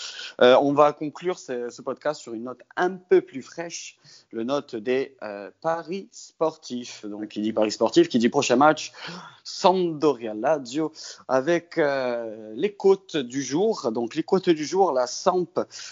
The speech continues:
euh, on va se fier, parce que j'ai plusieurs côtes à disposition sous le, sous le nez. Donc on va faire chez les confrères de Winamax pour aujourd'hui. D'habitude, on fait, on tourne peut-être un petit peu entre Wetbrick, Unibet,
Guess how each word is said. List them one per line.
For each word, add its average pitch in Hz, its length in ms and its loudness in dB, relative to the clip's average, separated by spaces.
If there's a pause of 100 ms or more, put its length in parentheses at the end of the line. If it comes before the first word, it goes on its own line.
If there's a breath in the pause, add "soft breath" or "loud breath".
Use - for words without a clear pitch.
(160 loud breath)
euh, 123 240 4
on 139 120 -4
va 151 140 4
se 151 240 -6
fier, 156 640 0
parce 113 180 -10
que 123 140 -12
j'ai 110 120 -8
plusieurs 127 460 -4
côtes 139 360 -2 (260 loud breath)
à 120 100 0
disposition 127 800 -6
sous 131 240 -6
le, 117 320 -2
sous - 180 -10
le 131 140 -2
nez. 147 260 0 (380 loud breath)
Donc 113 280 -4
on 113 100 0
va 110 120 4
faire 131 240 2
chez - 160 -4
les 110 80 0
confrères 135 460 2
de 113 180 0
Winamax 127 800 0
pour 107 240 -10
aujourd'hui. 110 420 -2
D'habitude, 113 540 -4
on 110 100 -2
fait, - 160 -12
on 107 100 -6
tourne 113 320 -6
peut-être 107 340 -10
un 107 60 -6
petit 104 180 -12
peu 107 220 -8
entre 110 240 -10
Wetbrick, 104 520 -6
Unibet, 104 420 -2